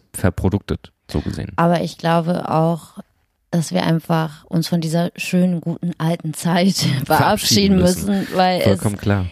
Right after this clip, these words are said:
Speaker 2: wir sind einfach jetzt schon mal in einer ganz anderen Zeit. Und das ist ja auch das Problem, was wir ja sowieso sehen, einfach, dass der Wert der Musik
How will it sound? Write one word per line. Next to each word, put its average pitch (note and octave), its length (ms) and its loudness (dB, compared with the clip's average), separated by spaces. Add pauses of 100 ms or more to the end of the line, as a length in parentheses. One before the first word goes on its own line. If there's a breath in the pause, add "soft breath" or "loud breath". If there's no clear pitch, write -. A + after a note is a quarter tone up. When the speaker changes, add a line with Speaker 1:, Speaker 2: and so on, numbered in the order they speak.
(140)
Speaker 2:
wir F#3 100 -2
sind F#3 160 0
einfach F3 300 0
jetzt E3+ 160 -2
schon D3+ 100 0
mal D#3 160 0
in D#3+ 100 -2
einer D#3 120 0
ganz D#3+ 160 -4
anderen D#3+ 320 -2
Zeit. F#3 180 -2
Und E3+ 140 -2
das F3+ 100 0
ist F3 140 -2
ja E3 160 4
auch F3 80 -4
das F3 160 -2
Problem, F#3+ 640 0 (400 loud breath)
was F3+ 220 -2
wir G3 100 2
ja F3 160 2
sowieso F3 400 2
sehen, D#3+ 320 0
einfach, E3 240 0
dass F3 220 -6
der D#3+ 160 0
Wert F3+ 300 0
der E3+ 100 2
Musik E3 560 0